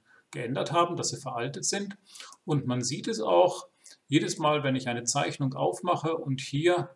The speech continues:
so ein Rahmen ringsherum ist, manchmal ist er bloß mit dünnen Linien, manchmal ist er mit dicken Ecken, dann ist diese Zeichnung nicht mehr aktuell und nicht mehr konform zu den Modellen, die dahinterlegt sind.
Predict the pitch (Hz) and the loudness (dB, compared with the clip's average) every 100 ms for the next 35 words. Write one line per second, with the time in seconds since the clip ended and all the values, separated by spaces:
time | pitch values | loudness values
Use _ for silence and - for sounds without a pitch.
0 | _ - 139 135 123 117 107 123 175 185 | _ -6 -4 -2 -2 0 4 4 4 2
1 | 143 131 135 113 135 208 214 214 - 131 | 2 2 0 -2 0 0 0 -2 -8 -4
2 | 123 135 - 127 123 120 - 117 - - | -4 -4 -4 -4 -4 -6 -6 -8 -6 -4
3 | 190 185 180 175 170 165 - 117 123 127 | -2 0 0 0 -2 -4 -8 -6 -6 -6
4 | - 117 113 - - 113 113 113 - - | -6 -6 -6 -6 -4 -2 -2 -6 -8 -4
5 | 147 139 117 147 151 180 170 - - - | -4 -2 -4 -4 -4 -4 -4 -8 -18 -20
6 | _ - 127 151 - 156 - - 156 175 | _ 2 2 2 0 -2 -2 -4 0 0
7 | 175 - 143 139 143 117 117 160 - - | 2 2 0 0 -2 -2 0 -2 -4 -4
8 | 151 139 - - 147 123 139 - 135 113 | 0 0 0 -6 -4 -4 -4 -4 -4 -2
9 | 131 - 135 131 131 127 - 123 120 123 | -4 -4 -4 -4 -4 -6 -2 0 0 -4
10 | - - - - - 123 117 120 113 117 | -10 -20 -20 -10 -6 -6 -2 0 0 -4
11 | 127 120 131 151 139 117 - - _ - | -4 0 2 4 2 -2 -10 -20 _ -6
12 | 135 120 117 117 107 101 - 120 123 - | -2 0 0 -2 -4 -8 -8 -8 -10 -16